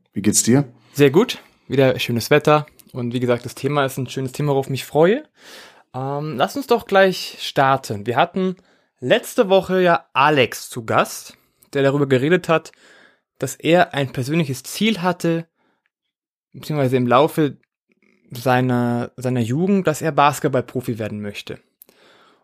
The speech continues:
Speaker 2: Oder vor zwei Wochen hat, haben wir gesagt bei der Folge Team oder Stars, dass ja jeder Spieler ein eigenes Ego hat oder auch eigene Ziele hat. Jetzt ist halt die Frage, wie wichtig sind denn Ziele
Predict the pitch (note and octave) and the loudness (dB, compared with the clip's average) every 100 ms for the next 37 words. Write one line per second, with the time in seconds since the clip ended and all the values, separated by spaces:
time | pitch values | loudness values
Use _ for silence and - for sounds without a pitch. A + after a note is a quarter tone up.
0 | _ C3 B2+ B2 A#2+ - C3 - D#3+ A#3+ | _ -6 -2 -2 -4 -4 -8 0 2 4
1 | D#3+ D#3+ F#3+ G3 A3 - D3 - D3+ D3 | 2 2 2 0 -2 -4 -4 -4 -6 -2
2 | C#3+ B2+ C3 C3 - C3 B2+ - B2+ A#2+ | -2 0 0 0 0 2 2 2 -2 -2
3 | - - D3 F3+ G#3+ A#3+ - _ _ _ | -4 -2 2 4 2 0 -4 _ _ _
4 | - B2 G#2+ - A#2+ A2+ D3+ A3+ - _ | -8 -6 -6 -6 -6 -4 -2 -4 -6 _
5 | _ _ - _ _ _ C3 A#2+ - - | _ _ -20 _ _ _ 0 0 -4 -4
6 | C3 A2+ G#2+ E3 A#3 G#3 - - F3 G#3+ | -2 -2 0 2 4 2 0 -4 -2 0
7 | A#3+ B3 C4 - - C3+ - C#3 D#3+ E3 | 2 0 -2 -8 -10 -8 -2 2 2 0
8 | D#3 - - C#3 C#3 C3 G#2+ G#2 - - | -4 -8 -4 0 0 0 -4 -8 -16 -20
9 | _ _ _ - C#3 A2 B2+ - - A#2+ | _ _ _ -4 0 2 0 -2 -4 -4
10 | A#2+ A#2+ - F#3 E3 A2+ - - _ _ | -2 -6 -2 0 0 -2 -6 -20 _ _
11 | - - - _ - E3 A#3 A3 G3 C#3+ | -20 -20 -20 _ -2 0 0 4 4 2
12 | - C3 C3+ F3 F#3+ G3+ - _ - A2+ | -4 0 4 4 2 0 -2 _ -14 -2
13 | E3 G#3 G#3+ - A2+ C#3 C#3 D3+ C#3+ - | 2 4 2 -2 0 0 0 -4 -4 -4
14 | B2+ A#2+ G#2 - - F3+ G#3+ A3 C4 | -6 -4 -10 -6 2 4 4 4 2